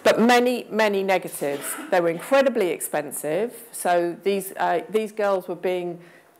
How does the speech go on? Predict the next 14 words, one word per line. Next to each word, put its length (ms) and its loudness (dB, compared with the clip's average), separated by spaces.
We 120 -2
had, 180 0
like, 160 0
nineteen-year-old 1160 0
unemployed, 880 -2
pregnant, 400 -4
homeless 460 -4
women 260 -4
being 380 -2
offered 440 -6
forty 400 -4
pound 300 -6
a 20 -6
month 400 -6